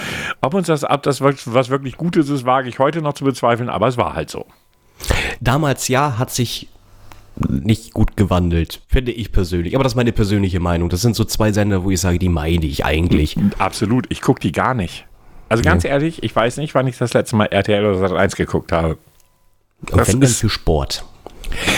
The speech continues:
Speaker 1: Selbst da nicht. Ich ertrag die Kommentatoren da nicht. Selbst wenn die ein Fußballspiel übertragen, das ist so, ich sitz dann da und denk so, Alter, entweder mach ich den Ton weg,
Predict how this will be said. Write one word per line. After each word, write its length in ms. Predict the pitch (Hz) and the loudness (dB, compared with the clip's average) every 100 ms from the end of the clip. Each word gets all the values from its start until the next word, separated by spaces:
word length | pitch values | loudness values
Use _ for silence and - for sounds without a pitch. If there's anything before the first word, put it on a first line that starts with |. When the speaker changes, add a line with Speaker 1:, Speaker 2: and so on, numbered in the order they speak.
| - - | -2 -2
Speaker 1:
Selbst 320 | 156 160 - | 0 0 -2
da 160 | 160 190 | 0 0
nicht. 180 | 123 | -2
Ich 140 | - - | -6 -2
ertrag 480 | 110 - 143 147 - | -2 0 -2 -2 0
die 120 | 139 | -2
Kommentatoren 840 | - 147 123 - 120 - 175 117 | 2 2 0 0 -6 -2 0 0
da 140 | 80 80 | 0 -4
nicht. 360 | 78 - - - - - _ _ _ _ _ _ - | -4 -6 -14 -16 -20 -20 _ _ _ _ _ _ -4
Selbst 340 | 151 190 - | 0 0 0
wenn 140 | 190 | 0
die 100 | 180 | 2
ein 100 | 175 | 2
Fußballspiel 600 | 156 214 - 151 - 131 | 0 -2 2 0 2 0
übertragen, 680 | 120 101 - 98 87 90 165 - - - - _ _ _ | 2 2 2 2 2 2 0 -2 -12 -16 -20 _ _ _
das 160 | 123 - | 0 2
ist 220 | 180 - | 0 2
so, 300 | 185 165 - _ | 0 0 -6 _
ich 140 | 139 | 0
sitz 180 | 214 214 | 2 2
dann 120 | 196 | 0
da 120 | 165 127 | 2 0
und 80 | |
denk 140 | 151 143 | 0 -4
so, 140 | 160 | -4
Alter, 400 | - 202 180 - - _ | 0 0 0 -2 -4 _
entweder 300 | 156 180 202 | -2 0 0
mach 80 | 165 | 0
ich 100 | 147 | 0
den 140 | 131 | -2
Ton 340 | - 202 220 110 | -2 0 0 2
weg, 380 | 101 156 - | 2 0 -8